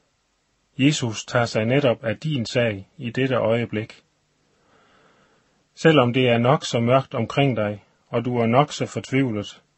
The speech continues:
så må du ikke glemme, at i dit livs mørkeste stunder er Jesus dig særlig nær. Din sag er for hans ansigt.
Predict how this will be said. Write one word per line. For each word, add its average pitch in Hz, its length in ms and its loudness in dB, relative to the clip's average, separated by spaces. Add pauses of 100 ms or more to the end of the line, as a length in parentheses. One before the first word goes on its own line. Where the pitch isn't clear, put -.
(340)
så - 180 0
må 151 120 6
du 127 140 2
ikke 143 200 0
glemme, 131 420 0 (480)
at 113 160 -2
i 113 80 -4
dit 110 240 -4
livs 135 400 0
mørkeste 127 520 0
stunder 127 440 -2 (140)
er 113 120 -6
Jesus 113 500 -4
dig 104 200 -2
særlig 120 380 0
nær. 110 360 -4 (1300)
Din 117 140 2
sag 127 440 2
er 117 100 0
for 120 160 -2
hans 127 300 -2
ansigt. 123 680 -6